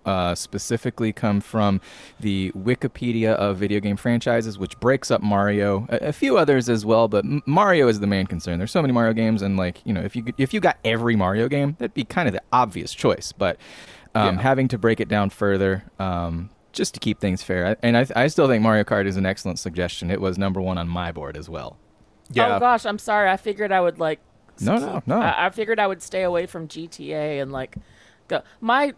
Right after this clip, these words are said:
Speaker 3: my ceiling for video games is extremely juvenile. Like, my tastes in video games have not really evolved much past Nintendo sixty-four. So I, I figured that I will be drafting free and clear of most of you.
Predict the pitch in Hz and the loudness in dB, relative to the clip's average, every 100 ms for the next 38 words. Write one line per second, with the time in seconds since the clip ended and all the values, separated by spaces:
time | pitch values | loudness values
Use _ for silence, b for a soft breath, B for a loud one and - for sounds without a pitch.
0 | - 214 240 269 - - 220 220 233 208 | -8 0 0 0 -6 -8 -4 -2 -4 -6
1 | 170 165 180 165 175 175 156 147 - - | -8 -4 -2 -2 -6 -6 -8 -10 -12 -10
2 | 160 170 160 151 139 139 156 151 156 160 | -8 -6 -6 -8 -10 -10 -6 -4 -2 -4
3 | 160 - 151 147 165 165 185 170 - 156 | -6 -4 -4 -2 -6 -4 -6 -8 -10 -10
4 | 151 156 151 151 156 151 143 143 160 151 | -6 -6 -6 -8 -10 -10 -4 -4 -2 -2
5 | 147 147 135 143 - 151 143 - - 139 | -2 -2 -2 -2 -4 -6 -6 -8 -10 -6
6 | 139 - - 139 139 143 147 143 - - | -6 -6 -12 -12 -8 -8 -6 -8 -10 -18
7 | - 151 135 135 147 160 b b b b | -18 -14 -6 -4 -4 -8 b b b b
8 | b - 156 - 160 156 175 180 233 254 | b -2 0 2 0 2 -2 -2 -6 -4
9 | 202 170 147 170 165 151 139 143 151 - | -4 -2 0 0 -2 -4 -4 -2 -2 -4
10 | 135 - 175 165 143 - 170 143 123 135 | -12 -12 -8 -6 -6 -8 -6 -4 -6 -8
11 | 135 - 123 127 170 | -12 -12 -16 -12 -12